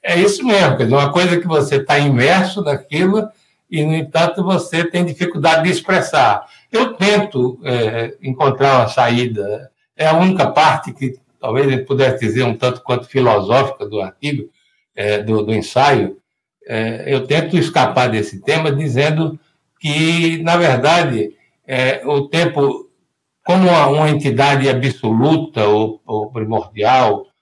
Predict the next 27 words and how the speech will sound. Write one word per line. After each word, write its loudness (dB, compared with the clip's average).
é, -8
ele, -4
ele 0
é 0
indefinível, -2
porque -6
as 2
definições 0
são 0
sempre -2
relações 2
entre -2
uma 0
coisa 0
com -4
outra, 0
né? -2
Então, 0
na 2
verdade, 2
a 0
gente -4
chega 0
a 0
sentir -2
o -2
tempo -4